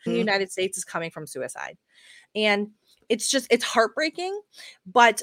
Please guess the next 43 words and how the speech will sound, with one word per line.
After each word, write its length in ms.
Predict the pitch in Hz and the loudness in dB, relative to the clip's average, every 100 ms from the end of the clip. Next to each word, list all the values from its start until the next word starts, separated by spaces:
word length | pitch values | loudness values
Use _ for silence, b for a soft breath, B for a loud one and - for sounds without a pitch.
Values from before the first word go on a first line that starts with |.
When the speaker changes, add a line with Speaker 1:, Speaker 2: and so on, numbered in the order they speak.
| 208 | -8
Speaker 1:
we 340 | 196 196 294 | -8 -2 -2
can 180 | 302 339 | 0 2
actually 360 | 269 294 - 285 | 2 2 0 -2
<laughs> 120 | 233 | 2
lower 240 | 247 285 | 2 0
that 340 | 240 240 - 226 | -2 0 0 0
if 180 | 220 240 | -2 -4
we 120 | 220 | -6
have 420 | 226 226 220 208 - B B B B _ _ _ _ - | -2 2 4 2 -2 B B B B _ _ _ _ -12
more 360 | 196 214 220 233 | -4 0 2 2
control 460 | 240 233 - 190 | 0 -4 0 0
and 80 | 185 | 0
more 140 | 180 170 | 0 -2
regulations 560 | 175 165 151 - 156 | -2 -2 -6 -6 -8
on 140 | 143 143 | -8 -6
guns, 380 | 165 120 135 | -4 -4 -8
because 580 | - 175 - 226 196 185 - - | -10 -10 -2 2 2 0 -8 2
those 280 | 214 233 262 | 6 6 4
folks 440 | - 226 233 - | 2 2 2 -2
could 260 | - 202 156 | -8 -8 0
get 240 | 196 208 | 2 2
help 600 | - - - 294 220 107 _ _ | -2 -16 -2 0 2 -2 _ _
instead 480 | 190 190 - 190 185 | -10 -8 -2 0 2
of 160 | 170 165 | 2 0
kill 220 | - 254 220 | -4 -2 0
themselves 460 | 202 196 180 170 | 0 0 0 0
with 100 | 180 | -2
a 60 | 165 | -4
high 160 | 156 | -4
power 300 | 143 123 98 | -4 -6 -8
weapon. 420 | 98 - - 98 185 _ _ _ | -10 -14 -14 -16 -18 _ _ _
Speaker 2:
Yeah, 200 | 185 165 | 0 0
and 80 | 180 | -2
that's 180 | 202 220 | -2 -2
the 80 | 156 | -6
thing. 280 | 208 202 165 | -8 -6 -8
And 100 | 156 | -6
then, 180 | 165 156 | -8 -8
and 100 | 151 | -8
then 160 | 175 175 | -6 -6
they're 100 | 160 | -8
just 160 | 156 | -10
trying 260 | - 170 160 | -8 -6 -8